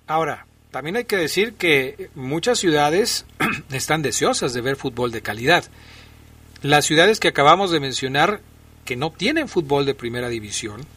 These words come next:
que no tienen fútbol profesional, seguramente, pues, estarían interesadas en contar con un proyecto que les pudiera acercar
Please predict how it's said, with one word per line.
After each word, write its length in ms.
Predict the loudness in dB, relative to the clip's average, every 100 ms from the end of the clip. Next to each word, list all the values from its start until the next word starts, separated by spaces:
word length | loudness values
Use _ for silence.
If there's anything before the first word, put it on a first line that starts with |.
| -6
que 120 | -2
no 100 | -2
tienen 320 | -2 -2 -2
fútbol 420 | -4 -4 0 0 2
profesional, 840 | 0 0 -2 -4 -6 -6 -8 -8 -14 -20 -16
seguramente, 880 | -4 2 4 4 2 0 4 4 2 -10 -20 -20 -8
pues, 200 | -4 -4
estarían 340 | -2 2 2
interesadas 760 | 0 -2 -4 0 4 4 4 -2
en 120 | -6
contar 320 | -10 -4 -4
con 160 | -2 -8
un 100 | -4
proyecto 460 | 0 2 0 -2 -6
que 100 | -6
les 160 | -6
pudiera 320 | -6 -2 0 0
acercar 480 | -2 0 2 2